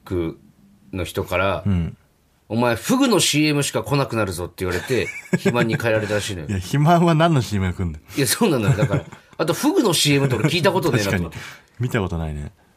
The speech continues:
Speaker 1: 出会った頃よりだいぶ太ったもんね。
Speaker 2: そうだね。だからあんま気づかなくなっちゃうんだよな、その、普段から見てるから。
Speaker 1: いや、みんなまんべんなく太ってる、やっぱり。
Speaker 2: うん。いや、だから自分らの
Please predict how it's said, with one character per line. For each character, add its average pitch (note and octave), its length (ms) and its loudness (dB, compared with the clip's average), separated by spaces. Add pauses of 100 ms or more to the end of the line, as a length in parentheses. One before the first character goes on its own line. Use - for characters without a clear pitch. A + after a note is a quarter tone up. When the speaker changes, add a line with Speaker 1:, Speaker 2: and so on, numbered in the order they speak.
(520)
Speaker 1:
出 C3 180 0
会 C#4+ 80 0
っ - 20 -12
た - 140 0
頃 B2+ 180 2
よ G2+ 100 2
り E2+ 40 -8
だ A2 120 2
い C#3 60 4
ぶ C#3 80 -2
太 C3+ 200 -2
っ - 20 -16
た G#2+ 80 -4
も E2 140 -6
ん D2+ 40 -16
ね。 D#2 200 -14 (920)
Speaker 2:
そ C#3 240 4
う - 20 6
だ F2 100 2
ね。 F2+ 60 2 (680)
だ - 80 -20
か B2+ 80 0
ら A#2 100 4
あ - 20 4
ん F3 60 4
ま G3 80 4
気 G3 140 0
づ G3 80 2
か A#3 80 4
な G#3+ 80 6
く - 20 4
な A#2+ 80 2
っ - 20 -4
ち - 80 -8
ゃ G2+ 40 2
う - 20 2
ん - 20 0
だ F2 60 0
よ E2+ 60 0
な、 G#2 100 0
そ G2+ 80 -6
の、 F#2 160 -2 (140)
普 - 120 -4
段 A2+ 140 2
か F#2+ 100 -2
ら F#2 60 2
見 G2 100 2
て F#2+ 120 -2
る F2 80 -4
か F2 100 -4
ら。 E2 180 -8 (360)
Speaker 1:
い C3+ 80 -4
や、 D#3+ 80 2
み F#3+ 160 2
ん F4 320 4
な E4 240 2 (220)
ま B3 160 2
ん C4 80 -2
べ C4+ 80 2
ん B3+ 100 0
な B3+ 100 2
く E3 80 -4
太 A#2+ 220 -6
っ - 40 -20
て G#2+ 120 -4
る、 F2 80 -8
や E2+ 80 -10
っ - 20 -16
ぱ - 140 -16
り。 D#2 60 -16
Speaker 2:
う B2 60 -2
ん。 F#2 640 0 (140)
い A#2 80 -4
や、 A2 80 2
だ A2 60 2
か G#2 80 2
ら G2+ 60 0
自 G#2 200 -4
分 F#3 220 2
ら C3+ 80 2
の G2 260 0